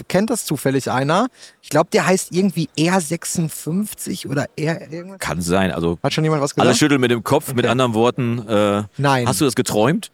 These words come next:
Speaker 1: Nein, es gibt, ich bin mir ganz sicher,
Speaker 2: <laughs>
Speaker 1: vielleicht gibt es den nicht mehr, das kann natürlich sein, weil
Speaker 2: Ja.
Speaker 1: er war eigentlich auch, ja, was soll ich jetzt sagen, ne?
Speaker 2: Er war jetzt
Speaker 1: Äh,
Speaker 2: nicht so gut.
Speaker 1: Ja, also zumindest hat er meine Mixe nicht in diesem Sinne verbessert, wie ich's mir erhofft hatte, ne? Das war,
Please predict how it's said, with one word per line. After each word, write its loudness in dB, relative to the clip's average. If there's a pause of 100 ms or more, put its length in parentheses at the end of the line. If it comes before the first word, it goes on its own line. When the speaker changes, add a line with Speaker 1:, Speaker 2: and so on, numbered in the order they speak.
Speaker 1:
Nein, 4
es 0
gibt, 0 (400)
ich -20
bin 2
mir 4
ganz 2
sicher, 2 (240)
Speaker 2:
<laughs> -6
Speaker 1:
vielleicht 0
gibt -2
es 0
den 2
nicht -2
mehr, -4
das -8
kann 0
natürlich -2
sein, 2 (160)
weil 4
Speaker 2:
Ja. 4
Speaker 1:
er 2
war 4
eigentlich 2
auch, -2 (960)
ja, 2 (260)
was 0
soll 2
ich -2
jetzt 2
sagen, 0
ne? 2 (220)
Speaker 2:
Er 0
war 4
jetzt 4
Speaker 1:
Äh, 2
Speaker 2:
nicht 0
so 4
gut. 0
Speaker 1:
Ja, 4
also 2
zumindest 0
hat 0
er 2
meine 2
Mixe -2
nicht 0
in 2
diesem 2
Sinne 4
verbessert, 4
wie 2
ich's 0
mir 2
erhofft 2
hatte, -2
ne? 0
Das 0
war, 4